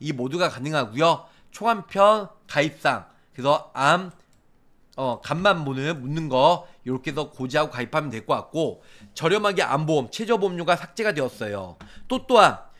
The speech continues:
보장 횟수는 일 등이고, 전이암이 원래 그 전에 안 됐다가 전이암도 되고 삼십 종. 그럼에도 불구하고 보험료가 많이 낮춰졌어요. 보험료가 비싸면 가입 안 할 텐데 이제 보험료도 많이 낮춰졌다는 거. 그리고 원발암,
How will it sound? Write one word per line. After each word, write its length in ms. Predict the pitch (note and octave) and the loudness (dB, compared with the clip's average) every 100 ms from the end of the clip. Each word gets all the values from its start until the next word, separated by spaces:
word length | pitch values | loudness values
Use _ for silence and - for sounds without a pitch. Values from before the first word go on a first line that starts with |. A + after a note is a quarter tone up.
| - - | -20 -8
보장 320 | D#3 E3+ A3 | -2 0 0
횟수는 340 | A3+ G3+ F#3 | -2 -4 -6
일 200 | G3 A#3 | -6 -6
등이고, 560 | A#3+ G3+ D3+ G#3 C#3+ - - | -8 -8 0 0 0 -4 -16
전이암이 520 | - C#3 F3 G#3+ G3 | -4 -2 2 2 2
원래 200 | F#3+ D#3+ | 0 -2
그 140 | E3 C#3+ | -4 -4
전에 200 | F3 E3+ | 0 0
안 80 | B2 | -2
됐다가 300 | C3+ E3 - | -4 -4 -4
전이암도 500 | - C3 E3+ E3 B2+ | -4 -2 -2 -2 -6
되고 420 | A#2 E3+ G#3 G3+ - - | -2 2 2 0 -12 -6
삼십 380 | - A#3+ - - | -4 -4 -6 -6
종. 260 | C#3 G2+ - _ - | -6 -6 -12 _ -2
그럼에도 420 | F3 G#3+ G#3+ G#3+ | 2 4 4 0
불구하고 540 | - D3 E3+ F3 E3 | -2 0 2 2 -2
보험료가 420 | - C#3 C#3+ C#3+ D#3+ | -4 -4 -4 -2 0
많이 240 | B2+ C3+ | 0 -2
낮춰졌어요. 840 | A#2 A2 F3+ D3 - A2 G2+ F#2+ - _ _ | -4 -2 0 0 -2 -8 -6 -10 -16 _ _
보험료가 480 | - C#3 C#3+ D3+ - | -4 -2 2 0 0
비싸면 460 | - A#2+ D3 D#3+ - | -8 -2 0 0 -4
가입 240 | C#3+ C#3 | -4 -2
안 100 | A#2+ | -2
할 100 | B2+ | -4
텐데 540 | C3 A#2 F3 A3 G3+ - - | -6 2 6 6 4 -6 -16
이제 100 | - | -12
보험료도 420 | A#2+ B2+ B2+ B2+ B2+ | -10 -8 -6 -6 -6
많이 220 | A2+ B2+ | -6 -6
낮춰졌다는 680 | A2 - D3 A#2 A#2+ G#2 G2+ | -8 -4 -2 -2 -2 -4 -6
거. 300 | G2 E2+ - - - | -10 -12 -20 -20 -16
그리고 240 | - C#3 A2+ | -6 -6 -2
원발암, 560 | C#3 E3+ E3 F3+ D3+ | 0 4 6 6 4